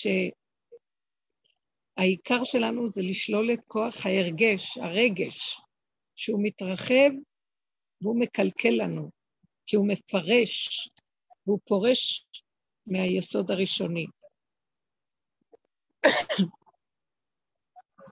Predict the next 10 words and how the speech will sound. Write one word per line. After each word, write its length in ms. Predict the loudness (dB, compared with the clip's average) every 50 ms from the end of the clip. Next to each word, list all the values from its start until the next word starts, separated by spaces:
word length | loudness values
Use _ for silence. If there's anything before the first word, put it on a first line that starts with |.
| -20 -12 -4 -2
אה, 440 | 0 2 2 2 0 -2 -4 -6 -8 -12 _ _ _ _ _ _ _ _ _ _ _ _ _ _ -20 -20 _ -20 -20 _ _ _ _ _ _ _ _ _ _ _ _ _ _ 0
אנחנו 320 | 2 2 2 2 2 0 0
לא 40 | 0
צריכים 240 | 0 0 2 4
לרוץ 400 | 4 4 4 2 0 -2 0 0
לאף 280 | 0 0 0 0 -2 -4
מקום, 400 | -4 -2 -2 -2 -2 -2 -2 -4 -6 -10 -20 _ _ _ _ _ _ _ _ _ _ _ _ _ _ _ _ _ _ _ _ _ _ _ _ _ _ _ _ _ -6
כי 80 | -4 -2
אנחנו 260 | -2 -2 0 2 2
נמצאים 560 | 2 2 0 -2 -2 0 2 4 4 4 4